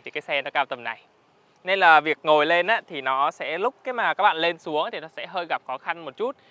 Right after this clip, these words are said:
Nhưng mà khi ngồi ổn định ở trên xe rồi thì cái cảm giác lái nó rất là sướng. Và cái anh chủ chiếc xe này, người mà cho mình mượn xe ấy,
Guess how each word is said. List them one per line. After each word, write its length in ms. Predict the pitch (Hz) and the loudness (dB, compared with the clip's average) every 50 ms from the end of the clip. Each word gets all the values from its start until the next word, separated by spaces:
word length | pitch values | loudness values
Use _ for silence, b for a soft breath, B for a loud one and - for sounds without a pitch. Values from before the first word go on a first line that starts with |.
| b b | b b
Nhưng 120 | - 226 247 | -6 -4 -2
mà 60 | 220 | 0
khi 160 | - 233 226 | 0 0 2
ngồi 120 | 214 214 | 4 4
ổn 160 | 175 139 139 147 | 4 4 2 0
định 140 | 160 139 | -2 -2
ở 80 | 135 135 | -2 -4
trên 120 | 160 180 | -6 -6
xe 240 | 170 - 208 185 180 | -4 0 0 2 2
rồi 260 | 170 165 151 147 143 | 4 2 2 2 0
thì 280 | 143 156 147 143 139 135 | -2 -4 -4 -4 -6 -8
cái 160 | - - 208 | -10 -6 -4
cảm 160 | 220 170 131 127 | -2 -2 -2 -2
giác 140 | 175 185 170 | -2 0 2
lái 240 | 156 143 139 151 | 2 2 2 0
nó 100 | 160 175 | -2 -4
rất 100 | 190 226 | -6 -6
là 140 | 240 214 160 | -6 -6 -8
sướng. 360 | - - 160 151 156 185 254 247 B B B B B B - | -6 -2 0 0 0 0 -2 -6 B B B B B B 0
Và 300 | 190 180 175 175 175 175 | 2 4 6 6 4 2
cái 180 | - - - | 2 0 0
anh 260 | 160 202 196 190 190 | 0 0 -2 -4 -4
chủ 240 | 185 - 180 127 120 | -4 -2 -2 -2 -2
chiếc 220 | 120 - 202 240 - | -2 0 0 0 2
xe 220 | - 202 185 180 | 2 2 2 2
này, 220 | 175 170 156 143 - - | 4 2 2 0 -2 -4
người 160 | 151 143 143 | -4 -4 -4
mà 100 | 143 143 | -4 -4
cho 120 | 147 160 | -4 -4
mình 320 | 160 160 147 139 139 139 139 | -4 -6 -8 -10 -10 -14 -14
mượn 140 | 147 98 | -14 -8
xe 200 | - 190 175 160 | -2 0 0 2
ấy, 120 | 165 185 | 2 0